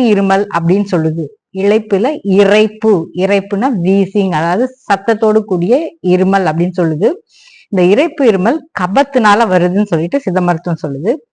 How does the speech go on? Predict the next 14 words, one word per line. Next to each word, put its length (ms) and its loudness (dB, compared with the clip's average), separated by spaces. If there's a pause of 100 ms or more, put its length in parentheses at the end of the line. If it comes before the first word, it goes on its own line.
(260)
இப்போ 260 -8
இதுக்கு 340 0 (300)
என்ன 320 0
மருந்து 340 2
எடுக்கலாம், 500 -2
ஏன் 280 2
வருதுன்னு 360 0
பார்த்தோம்னா, 460 -4 (280)
பொதுவா 520 0
இந்த 260 0 (1500)
இரைப்பிருமலானது, 1080 0 (180)
ஆஸ்மானது 800 -4 (440)
சுற்றுப்புற 540 -2
சூழ்நிலையாலும் 800 0